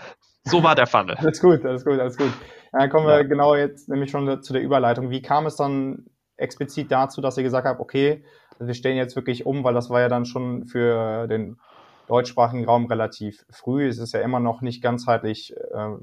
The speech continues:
Speaker 2: im Dachraum verbreitet, dass man überhaupt Demand Generation in seinem Marketing implementiert. Wie kam dann die Umstellung dazu?
Speaker 1: Ja, also ich hab das ja vorher schon mal so ein bisschen geteasert.
Speaker 2: Mhm.
Speaker 1: Ähm, das Grundproblem ist, äh, Grundproblem, also die Konkurrenz wird härter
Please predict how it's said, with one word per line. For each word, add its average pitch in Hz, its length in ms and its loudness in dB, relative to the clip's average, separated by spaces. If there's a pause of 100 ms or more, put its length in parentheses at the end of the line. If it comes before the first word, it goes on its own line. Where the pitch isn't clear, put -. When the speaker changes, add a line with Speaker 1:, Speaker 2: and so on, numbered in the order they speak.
Speaker 2:
im 107 140 -8
Dachraum 113 360 0
verbreitet, 104 520 -2
dass 104 140 -10
man 107 100 -8
überhaupt 104 300 -2
Demand 104 300 -6
Generation 104 440 -4
in 104 200 -8
seinem 101 300 -2 (640)
Marketing 104 520 0
implementiert. 107 540 -6
Wie 123 80 -8
kam 123 180 2
dann 120 140 0
die 110 80 0
Umstellung 101 460 -4
dazu? 95 360 -10 (1000)
Speaker 1:
Ja, 135 440 6
also 127 320 4
ich 123 140 -2
hab - 80 -2
das - 80 -12
ja 139 80 0
vorher 143 200 6
schon 143 100 0
mal 131 80 6
so 123 80 2
ein 120 80 0
bisschen 127 260 -2
geteasert. 120 720 4
Speaker 2:
Mhm. - 60 -2
Speaker 1:
Ähm, 113 320 2
das 120 160 -4
Grundproblem 143 440 0
ist, - 340 -4
äh, 110 220 2
Grundproblem, 123 480 2
also 117 180 4 (460)
die - 80 -4
Konkurrenz 143 640 2
wird 139 260 4
härter 190 500 4